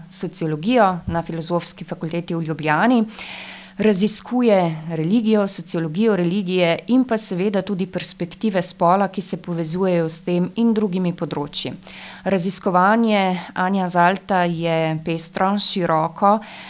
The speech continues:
Danes se bova posebej posvetili temi ekofeminizma. O čem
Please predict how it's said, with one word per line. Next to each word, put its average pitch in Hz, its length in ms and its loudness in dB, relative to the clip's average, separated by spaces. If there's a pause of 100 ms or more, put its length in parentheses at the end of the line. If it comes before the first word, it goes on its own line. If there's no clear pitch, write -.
(200)
Danes 196 540 4 (160)
se 220 100 0
bova 190 260 0
posebej 208 480 0
posvetili 202 640 -2
temi 208 640 2 (120)
ekofeminizma. 175 1040 -2 (800)
O 208 60 2
čem 262 560 2